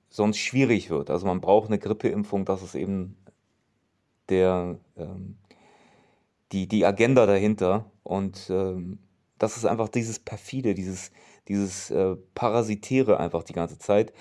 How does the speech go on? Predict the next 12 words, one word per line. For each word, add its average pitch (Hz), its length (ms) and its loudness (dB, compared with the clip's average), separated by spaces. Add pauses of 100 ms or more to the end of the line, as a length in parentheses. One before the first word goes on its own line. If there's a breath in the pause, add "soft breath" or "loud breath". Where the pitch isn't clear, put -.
(380 loud breath)
äh, - 160 -6 (120)
diese 107 220 -2
Urängste 104 960 4
zu - 160 -12
schüren, 87 600 -2
ja, 101 160 -2
dass 104 220 -2
man 104 100 2
keine 107 200 0
Kinder 127 260 0
mehr 98 140 2
bekommt. - 500 -6